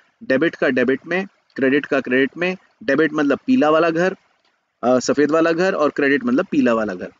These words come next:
तो सफेद जाएगा सफेद में, पीला जाएगा पीले में, सिंपल। तो देखो यही बात आपको बता रहा है। और अगले चैप्टर की बेस नीचे लिखी हुई है। ट्रायल बैलेंस के बाहर जितनी भी एडजस्टमेंट एंट्रियां होती हैं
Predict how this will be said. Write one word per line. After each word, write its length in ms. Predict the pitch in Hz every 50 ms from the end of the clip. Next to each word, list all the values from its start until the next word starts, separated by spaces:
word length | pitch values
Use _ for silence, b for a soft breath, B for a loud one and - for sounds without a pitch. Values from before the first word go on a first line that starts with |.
| _ _ -
तो 80 | 113
सफेद 380 | - - 135 - 160 165 175 156
जाएगा 320 | 156 160 147 143 135 127
सफेद 400 | 120 - 123 - 151 151 156 151
में, 140 | 170 180 180
पीला 340 | - - 151 147 147 151 151
जाएगा 340 | 135 135 123 120 120 143 180
पीले 340 | - - 170 135 117 107
में, 120 | 90 87 - _ _ _ _ _ _ -
सिंपल। 500 | - 180 180 185 190 190 - 175 135 - _ _ _ _ _ _ _ - _ _ _ _ _ _ _ _ _ _ _ _ _ _ _ _ _ _ _ _ _ _ _ _ _ _
तो 60 | - 107
देखो 300 | 117 120 - 151 151 - b b b b b b b -
यही 160 | 127 147 160
बात 200 | 147 147 135 123
आपको 220 | 123 117 - - 127
बता 220 | 123 113 139 139
रहा 120 | 156 190
है। 60 | 220 202
और 180 | 170 190 - _ -
अगले 280 | 165 160 160 185 202
चैप्टर 340 | - - 165 - - 156 165
की 200 | - - 190 196
बेस 440 | 170 139 120 139 143 165 170 - -
नीचे 260 | 143 139 127 - 151
लिखी 300 | 143 139 131 - - 156
हुई 200 | 147 147 151 151 151
है। 120 | 175 196 208 _ _ b b b b b b - -
ट्रायल 220 | - 135 147 165
बैलेंस 320 | 165 170 175 185 190 190 -
के 100 | 208 190
बाहर 260 | 143 147 160 165 175
जितनी 340 | 143 135 123 - 151 160 175
भी 140 | 185 208 190
एडजस्टमेंट 540 | 160 143 135 143 151 - - 185 196 190 180
एंट्रियां 440 | 160 147 131 139 139 143 139 131
होती 320 | 123 131 113 - - 127 139
हैं 120 | 165 202